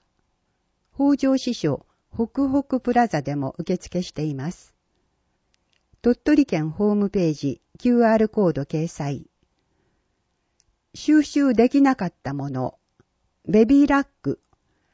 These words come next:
金属が使用されているものは不燃性粗大ゴミ。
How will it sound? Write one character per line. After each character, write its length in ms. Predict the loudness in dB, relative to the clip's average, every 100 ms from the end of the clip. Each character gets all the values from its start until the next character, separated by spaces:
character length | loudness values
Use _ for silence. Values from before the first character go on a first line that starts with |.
| _ _ 2
金 160 | 4
属 260 | 4 0 0
が 100 | -2
使 160 | -2 0
用 180 | 2
さ 160 | 2 0
れ 140 | 0
て 120 | -2 -2
い 120 | -2
る 100 | -2
も 100 | -4
の 160 | -4
は 200 | -4 -4 -6
不 160 | -4
燃 220 | -2 0
性 260 | -2 -2 -2
粗 160 | -2 -2
大 240 | 0 -2
ゴ 160 | -4 -8
ミ。 180 | -8